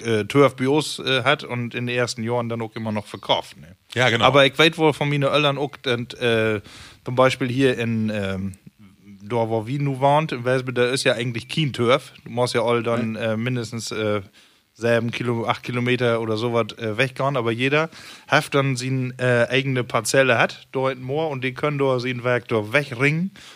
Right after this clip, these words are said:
Speaker 1: und dann, äh, ab und zu dann mal wieder, äh, ja, nach Hause bringen.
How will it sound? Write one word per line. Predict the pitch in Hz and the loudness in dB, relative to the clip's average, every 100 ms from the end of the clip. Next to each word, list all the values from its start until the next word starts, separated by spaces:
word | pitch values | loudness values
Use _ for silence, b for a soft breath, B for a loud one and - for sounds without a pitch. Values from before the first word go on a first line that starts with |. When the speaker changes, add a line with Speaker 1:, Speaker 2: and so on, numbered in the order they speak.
| B | B
Speaker 1:
und | - 120 | -8 0
dann, | 127 135 135 127 | 0 0 -2 -2
äh, | 123 123 120 120 120 | 0 0 -2 -4 -8
ab | - 127 | -4 -4
und | 127 | -2
zu | 123 123 | 0 2
dann | 120 | 2
mal | 120 120 | 0 -2
wieder, | 117 117 110 104 120 | 0 0 0 -2 -4
äh, | 110 101 101 - 110 | -4 -4 -8 -16 -12
ja, | 104 101 | -6 -2
nach | 101 | 0
Hause | 139 107 92 | -2 -2 -4
bringen. | 85 80 73 | -6 -8 -10